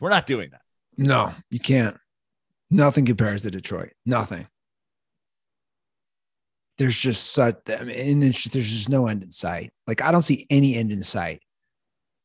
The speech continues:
Speaker 2: You traded.
Speaker 1: That's 'cause you don't believe. <laughs> But there is an end in sight.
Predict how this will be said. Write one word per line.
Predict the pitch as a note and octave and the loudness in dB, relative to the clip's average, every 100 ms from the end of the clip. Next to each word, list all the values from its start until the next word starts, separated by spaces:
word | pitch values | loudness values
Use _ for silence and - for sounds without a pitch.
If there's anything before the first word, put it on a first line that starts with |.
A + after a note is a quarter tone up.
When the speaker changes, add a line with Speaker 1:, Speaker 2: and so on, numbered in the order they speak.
| _ _ _ _ _ _ _ _ _ _ _ _ _ _ _ _ _ _ _ _ _ - | _ _ _ _ _ _ _ _ _ _ _ _ _ _ _ _ _ _ _ _ _ -2
Speaker 2:
You | C3+ C3+ | 2 2
traded. | A#2+ - C3 B2+ A#2+ A2 F2+ - _ _ _ - | 2 2 4 4 4 2 -2 -10 _ _ _ -2
Speaker 1:
That's | D3+ - | 0 0
'cause | E3 C#3+ | -2 2
you | E3+ | 4
don't | E3+ - | 2 4
believe. | D#3+ E3 E3+ D#3+ C3 - _ - - _ _ _ D#3 | 4 6 4 4 0 -4 _ -20 -20 _ _ _ -14
<laughs> | - E3 - - - - - - _ _ _ _ _ _ _ _ _ _ _ _ _ _ _ _ _ _ _ _ _ _ _ _ _ _ _ _ _ - | -12 -14 -16 -20 -20 -20 -20 -20 _ _ _ _ _ _ _ _ _ _ _ _ _ _ _ _ _ _ _ _ _ _ _ _ _ _ _ _ _ -8
But | C#3 | -6
there | D3+ D3 C#3+ | -2 0 0
is | C3+ | 0
an | C3+ | -2
end | B2 - | -2 -4
in | - A#2+ | -6 -4
sight. | - - A#2 - | -4 -4 -8 -14